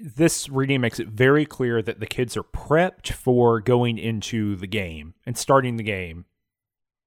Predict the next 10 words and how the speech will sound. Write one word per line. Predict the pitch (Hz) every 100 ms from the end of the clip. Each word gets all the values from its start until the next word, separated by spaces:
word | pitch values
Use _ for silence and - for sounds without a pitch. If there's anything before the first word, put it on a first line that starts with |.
| _
much | 147 160 156
earlier. | 151 127 95 78 - -
Like, | 143 139
the, | 170
uh, | 165 165
the, | 151 147 156
the, | 175 127 123 120 113
uh, | 107 104
beta | 123 240 196
kids, | 104 104 95 139 -